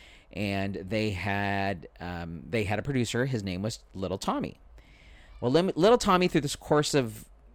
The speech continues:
me being off the air, have kept in touch here and there. You know, he's texted me. And out of the blue,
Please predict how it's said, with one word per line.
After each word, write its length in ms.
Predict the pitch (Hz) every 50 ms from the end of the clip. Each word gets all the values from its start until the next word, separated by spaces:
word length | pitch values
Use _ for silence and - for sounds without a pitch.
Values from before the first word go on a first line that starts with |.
| - -
me 200 | 127 123 127 123
being 300 | 117 107 120 117 117 113
off 320 | - - 110 113 110 -
the 180 | - 113 101 95
air, 200 | 95 98 101 101
have 160 | 120 113 101 92 92 - -
kept 220 | - 151 127 - 135
in 80 | 127
touch 260 | 127 - 113 107 -
here 180 | - - 107 110
and 140 | 117 127 110
there. 440 | 101 98 98 101 95 101 101 101 104
You 140 | 104 95
know, 120 | 90 92 101
he's 200 | 113 117 107 -
texted 360 | - 92 90 - - - 87
me. 300 | 85 85 87 87 87 90 - - - - - - - - - - - - - - - -
And 400 | - 120 117 117 117 117 117 117 -
out 200 | - 104 113 127
of 140 | 151 170 175
the 80 | 226 254
blue, 540 | 214 202 190 156 113 95 98 101 113 135